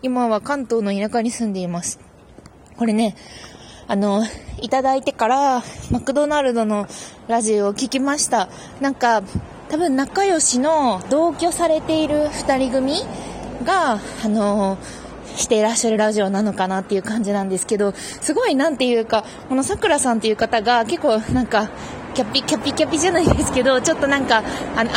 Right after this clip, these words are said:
明るい感じで喋るのに対して、その相方のユンさん、相方の方が、あの、結構なんかツッコミっていうか、ドスの効いた声で喋ってっていう、そこのなんかコンビがすごくよくって、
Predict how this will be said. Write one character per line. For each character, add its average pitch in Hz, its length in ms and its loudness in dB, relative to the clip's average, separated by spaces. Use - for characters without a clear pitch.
明 277 80 6
る 285 140 2
い 277 40 -2
感 285 240 2
じ 294 140 2
で 285 80 4
喋 311 320 4
る 302 100 4
の 254 120 4
に 247 100 2
対 285 300 2
し - 100 -2
て、 370 260 2
そ 277 140 2
の 262 180 2
相 294 160 2
方 302 300 2
の 285 280 0
ユ 370 140 -2
ン 269 80 2
さ - 120 -2
ん、 - 180 -8
相 269 120 2
方 302 280 2
の 302 160 0
方 330 260 0
が、 277 380 2
あ 214 80 0
の、 208 380 2
結 - 180 -2
構 196 160 2
な 196 60 0
ん - 20 -12
か - 80 -2
ツ - 140 0
ッ - 100 -12
コ 262 100 4
ミ 254 120 0
っ 220 40 -6
て - 60 -6
い - 40 0
う - 20 -2
か、 190 60 0
ド 202 140 2
ス 240 160 2
の 240 140 2
効 233 100 -4
い 233 100 0
た 226 120 0
声 226 240 0
で 170 160 2
喋 208 360 2
っ - 140 -16
て 196 140 4
っ 185 60 -2
て 202 160 -4
い 202 320 4
う、 208 40 -2
そ 302 100 2
こ 311 140 2
の 302 160 4
な 311 80 2
ん 359 100 2
か 262 120 0
コ 339 200 2
ン 285 120 0
ビ 240 160 2
が 247 100 4
す - 140 -2
ご 247 160 0
く 262 160 0
よ 240 100 4
く 208 200 2
っ - 20 -
て、 208 520 4